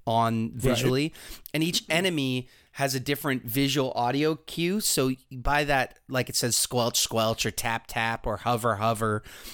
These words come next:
Speaker 1: And you can hear it too, but it tells you what kind of enemies are in there, which will sort of inform how, uh, you enter it. Maybe you're crouching and sneaking around. Maybe you're going in guns blazing.
Speaker 2: Oh, that's cool.
Speaker 1: Uh, but you, and you have, like, an overlay of the ship. So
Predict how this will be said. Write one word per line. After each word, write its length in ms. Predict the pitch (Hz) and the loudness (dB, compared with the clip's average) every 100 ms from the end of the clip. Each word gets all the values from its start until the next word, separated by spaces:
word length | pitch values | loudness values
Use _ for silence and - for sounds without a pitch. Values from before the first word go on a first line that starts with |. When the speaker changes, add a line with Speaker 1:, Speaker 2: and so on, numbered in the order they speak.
| - - | -16 -4
Speaker 1:
And 120 | 151 | -2
you 60 | 156 | 0
can 100 | 151 | 2
hear 140 | 175 | 2
it 100 | 156 | 2
too, 160 | - 175 | 2 2
but 120 | 143 | 2
it 120 | 143 | 0
tells 260 | - 151 147 | 0 0 0
you 60 | 160 | -2
what 80 | |
kind 160 | 151 143 | -2 -2
of 60 | - | -2
enemies 400 | 123 143 165 170 | -2 -2 0 0
are 80 | 175 | -2
in 100 | 160 | 0
there, 300 | 175 202 - - - | 0 -2 -6 -18 -8
which 120 | 139 | -4
will 100 | 147 | -2
sort 220 | - 170 | 0 0
of 60 | 156 | 2
inform 920 | 156 143 - 123 127 135 139 143 151 - - _ _ - | 0 0 -2 0 2 4 2 0 -4 -8 -20 _ _ -10
how, 540 | - 139 139 135 - | -4 0 2 2 0
uh, 340 | 127 123 117 113 - | 0 2 2 0 -2
you 340 | 139 143 139 - 131 | 2 4 4 2 0
enter 280 | 135 - | 0 0
it. 80 | 160 | 0
Maybe 220 | 147 147 | 0 0
you're 80 | 147 | 0
crouching 540 | - - 127 - 135 127 | 2 2 2 2 2 2
and 100 | 120 | 2
sneaking 380 | 131 123 123 | 0 0 0
around. 500 | 117 113 113 117 131 - - - | 0 2 2 2 0 -4 -10 -2
Maybe 180 | 139 | 0
you're 120 | 143 131 | 0 0
going 320 | 127 127 127 | 0 2 2
in 180 | 120 113 | 2 2
guns 340 | 117 117 113 | 0 0 0
blazing. 680 | - 123 123 113 113 107 110 - | 2 2 2 2 0 -2 -4 -4
Speaker 2:
Oh, 80 | 175 | 0
that's 160 | 185 - | 0 0
cool. 160 | 127 | 2
Speaker 1:
Uh, 400 | 120 117 113 120 - _ _ _ _ - | 4 4 2 0 -4 _ _ _ _ -8
but 260 | 131 139 | -4 -2
you, 180 | 147 139 143 | 0 0 0
and 120 | 147 | 0
you 60 | 147 | 2
have, 140 | 147 | 0
like, 140 | 139 | 0
an 100 | 135 | 2
overlay 380 | 135 156 156 143 | 0 2 2 2
of 60 | 131 | 0
the 60 | |
ship. 340 | 120 - 127 - | 0 0 0 0
So 200 | 127 | -2